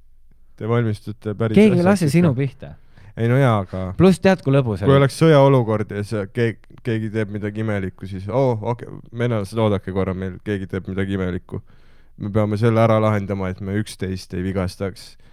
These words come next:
Speaker 1: enne kui me hakkame teid vigastama."
Speaker 2: Jaa, aga selleks ongi sul nagu kursus, kus õpetab, et sa
Speaker 1: Mhm.
Speaker 2: ei vigastaks üksteist, sest see on kõige taunim asi, mida sa teha saad.
Speaker 1: Mhm.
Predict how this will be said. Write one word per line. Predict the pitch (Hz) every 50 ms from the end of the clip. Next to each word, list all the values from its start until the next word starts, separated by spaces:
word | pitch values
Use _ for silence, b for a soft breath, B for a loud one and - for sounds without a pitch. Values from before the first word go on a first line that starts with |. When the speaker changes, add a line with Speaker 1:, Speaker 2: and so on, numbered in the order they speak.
| b b b b b b
Speaker 1:
enne | - 107 104 101
kui | 95 95
me | 92 95
hakkame | 95 95 - - 87 92 87 90 95 - -
teid | - 104 98 87 - - - -
vigastama." | 95 92 80 85 87 - - 87 87 87 92 101 - - -
Speaker 2:
Jaa, | - 98 95 95 107 117 -
aga | - 107 101 98
selleks | 95 117 110 101 -
ongi | 123 113 107 95
sul | 90 98 90 87 85 76 - - - - - -
nagu | 98 92 82 80
kursus, | - - 110 101 90 - - 82 - -
kus | - 92 - -
õpetab, | 92 90 - 90 - 78 76
et | 80 76 - - - - - -
sa | 107 104 101
Speaker 1:
Mhm. | 98 101
Speaker 2:
ei | 101
vigastaks | 98 110 104 95 85 - - 90 -
üksteist, | - 98 - - 87 78 -
sest | - 95 -
see | -
on | 117
kõige | 110 110 101 95
taunim | 87 101 104 92 90 92
asi, | 90 87 90
mida | 85 85 80
sa | - 82
teha | 90 95 90 85
saad. | 85 87 80 78
Speaker 1:
Mhm. | 107 107 104 101